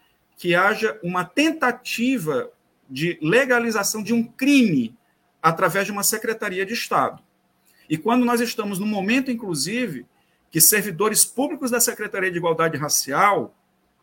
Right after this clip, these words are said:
foram ameaçados, agora, neste momento. Foi dado aqui em primeira mão na, na agência Tambor, essa situação. Então,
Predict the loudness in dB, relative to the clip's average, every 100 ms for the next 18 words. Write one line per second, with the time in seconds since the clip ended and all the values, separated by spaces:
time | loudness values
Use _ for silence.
0 | _ _ _ -10 -2 2 4 4 2 -2
1 | _ _ 6 6 4 0 0 0 -2 -4
2 | -12 -20 0 2 4 2 4 0 -2 -2
3 | 0 2 -2 -6 -4 -2 -4 _ _ _
4 | _ _ _ -10 -8 -6 -4 0 2 2
5 | 0 -2 -2 -2 0 0 0 0 -2 -2
6 | -2 -4 -4 -4 -4 -8 -10 -8 -8 -10
7 | _ _ -6 -2 -2 0 -2 -2 -6 -16
8 | _ _ _ _ _ _ _ _ _ _
9 | _ _ -2 0 2 2 2 -2 -4